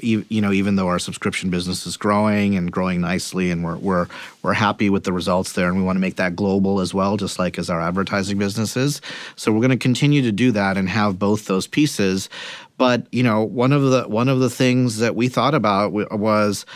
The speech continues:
uh, what is the most immediate way to give as wide of an audience to some of this original content that we have been producing? And it's something our advertisers were asking for too, which is,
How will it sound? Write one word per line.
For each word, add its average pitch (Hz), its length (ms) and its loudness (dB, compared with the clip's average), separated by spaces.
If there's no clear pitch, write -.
uh, 110 240 2
what 117 180 2
is 120 140 0
the 113 80 0
most 117 260 2
immediate 113 320 2
way 110 140 2
to 107 100 2
give 107 240 0
as 104 140 -2
wide 101 260 2
of 104 100 0
an 101 120 0
audience 101 460 0
to 104 100 -4
some 98 240 0
of 95 40 0
this 95 160 -2
original 95 400 0
content 98 580 -2
that 90 180 -2
we 92 240 0
have 87 280 -2
been 90 360 0
producing? 113 500 2
And 113 120 2
it's 117 120 -2
something 139 440 0
our 127 180 0
advertisers 104 720 0
were 92 100 0
asking 95 380 -2
for 92 240 -4
too, 120 200 0
which 98 200 0
is, 101 200 0